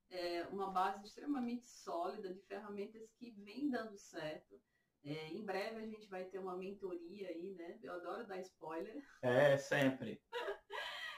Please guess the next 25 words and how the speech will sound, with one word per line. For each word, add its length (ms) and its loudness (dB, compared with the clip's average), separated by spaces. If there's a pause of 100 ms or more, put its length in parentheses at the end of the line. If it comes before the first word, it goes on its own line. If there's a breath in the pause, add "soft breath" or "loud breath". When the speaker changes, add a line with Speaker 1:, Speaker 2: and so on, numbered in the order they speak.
(140)
Speaker 1:
E 240 -2
aí 340 4
a 100 4
gente 260 2
vai 160 -4
começar 600 0
a 60 -2
ver, 680 2
é, 240 0
vários 380 2
resultados, 1040 2
porque 640 0 (460)
é 280 0
muito 440 2
in-, 220 -4 (320)
interessante 960 0
a, 100 -2 (160)
essa 260 -4
oportunidade 1040 -2
da 160 -4
gente 880 -4 (160)
ter 180 2
esse 200 -6
autoconhecimento. 1000 -4 (460)
Aí, 320 2